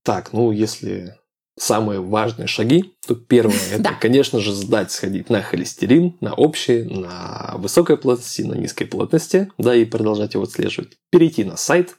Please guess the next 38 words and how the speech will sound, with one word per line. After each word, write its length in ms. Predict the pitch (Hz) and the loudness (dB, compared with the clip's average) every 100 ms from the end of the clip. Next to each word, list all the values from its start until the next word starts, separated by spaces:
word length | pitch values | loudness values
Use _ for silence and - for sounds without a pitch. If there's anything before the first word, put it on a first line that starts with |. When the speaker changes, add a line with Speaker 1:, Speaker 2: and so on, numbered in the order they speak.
| _ | _
Speaker 1:
почитать 480 | 123 117 - 120 117 | -4 -2 0 0 0
подробнее, 520 | 113 113 113 110 107 | 0 4 4 2 -4
что 300 | 104 - 110 | -6 -2 0
и 140 | - - | 0 -6
как 320 | - 101 - | -4 -4 -4
вообще 280 | 95 - 107 | -8 -8 -10
устроено, 440 | - - 107 101 | -10 -2 0 0
что 160 | 95 107 | -4 -6
это 120 | 98 | -4
такое 420 | - - 98 95 | -6 -4 -6 -6
холестерин, 640 | 104 - 95 - 110 104 101 | -10 -8 -8 -4 0 0 -2
потому 320 | - 107 104 | -6 -4 -4
что, 240 | - 101 104 | -2 -4 -2
как 100 | 110 | 0
бы, 100 | 104 | 0
послушать 480 | - 113 123 117 113 | -2 2 2 2 -2
это 180 | 113 | -2
одно, 240 | 113 143 185 | 0 2 2
но 100 | 113 | 0
прочитать 480 | - - - 143 127 | -4 -10 -4 -4 -2
это 140 | - | -2
уже 140 | 110 104 | -2 2
другой 360 | 117 113 107 | 2 2 0
уровень 220 | 95 92 95 | 0 -4 -6
запоминания. 720 | 104 107 104 104 92 92 110 | -4 -4 -2 -4 -6 -8 -2
Вот, 300 | 120 104 101 | 2 2 2
и, 60 | 202 | 0
соответственно, 460 | - 135 196 - - | 2 0 0 -2 -4
после 280 | 113 113 | 0 0
этого 340 | 151 131 113 98 | 0 0 -2 -2
обратиться 500 | 92 104 - 170 - | -2 -2 0 0 -2
за 120 | 98 | -6
помощью 440 | - 135 143 - 85 | 0 0 0 -6 -8
к 120 | - | -6
правильному 400 | - 123 104 92 | -2 0 -2 -6
специалисту, 720 | - - - 95 87 - - | -12 -12 -6 -6 -6 -10 -8
да, 160 | 107 | -4
то 60 | 113 | -4